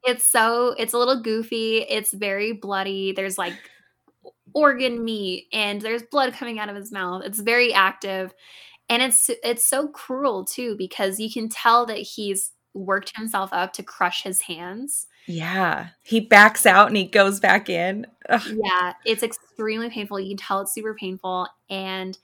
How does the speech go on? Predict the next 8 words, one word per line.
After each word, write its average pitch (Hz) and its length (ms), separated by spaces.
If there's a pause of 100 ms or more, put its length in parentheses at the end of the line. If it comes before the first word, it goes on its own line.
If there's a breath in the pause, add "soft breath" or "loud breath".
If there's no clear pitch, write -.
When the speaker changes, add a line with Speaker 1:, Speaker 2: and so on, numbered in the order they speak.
(340)
Speaker 1:
he, 196 720 (680)
he, 220 160
you 208 220
know, 190 260
he 190 720
then 190 340
still 185 220
gets 180 300